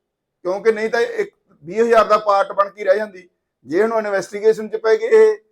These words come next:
ਤਾਂ ਫਿਰ ਇਹ ਨਹੀਂ ਪਤਾ ਆਪਾਂ ਕੀ, ਕੀ, ਕੀ ਜਿਮਨੀਆਂ ਪੈ ਕੇ ਕੀ, ਕੀ ਐਡ ਹੋਣ ਜਾਣਾ। ਸੋ ਵੀਰੋ, ਆਓ ਸੜਕਾਂ ਤੇ ਆਓ, ਆਪਾਂ ਇਹੋ ਜਿਹੇ ਜਿਹੜੇ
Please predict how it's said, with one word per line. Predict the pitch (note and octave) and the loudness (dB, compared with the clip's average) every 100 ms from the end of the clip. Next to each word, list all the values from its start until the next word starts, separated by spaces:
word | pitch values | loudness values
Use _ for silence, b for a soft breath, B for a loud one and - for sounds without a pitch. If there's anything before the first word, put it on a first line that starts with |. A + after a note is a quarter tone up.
| _ - | _ -6
ਤਾਂ | F#3 | -4
ਫਿਰ | G3+ G#3+ | 0 2
ਇਹ | A3 | 2
ਨਹੀਂ | G#3+ | 0
ਪਤਾ | G3 G#3 | -6 -6
ਆਪਾਂ | F3+ F#3 | -6 -10
ਕੀ, | F#3 G3+ | -12 -18
ਕੀ, | G3+ G3+ | -16 -18
ਕੀ | F#3+ G3 | -18 -18
ਜਿਮਨੀਆਂ | E3 F3 F#3 F#3 | -8 -8 -6 -10
ਪੈ | F3+ F3+ | -6 -6
ਕੇ | F3+ | -8
ਕੀ, | F3+ F3 | -12 -14
ਕੀ | F3 D#3+ | -10 -8
ਐਡ | C3+ | -8
ਹੋਣ | B2 A#2 | -12 -18
ਜਾਣਾ। | A#2 - _ _ | -20 -20 _ _
ਸੋ | - F#3+ | -10 -8
ਵੀਰੋ, | E3+ G3+ G#3 | -4 2 6
ਆਓ | F#3 G3+ A3 G#3+ - | 6 6 4 2 -2
ਸੜਕਾਂ | - - G3+ G3 | -8 -6 -6 -4
ਤੇ | G3 | 0
ਆਓ, | F3+ G3 | 0 0
ਆਪਾਂ | F#3 F3 F#3 | -4 -6 -8
ਇਹੋ | F#3 F3 F3 | -8 -6 -4
ਜਿਹੇ | F3+ | -4
ਜਿਹੜੇ | E3+ D#3+ | -6 -12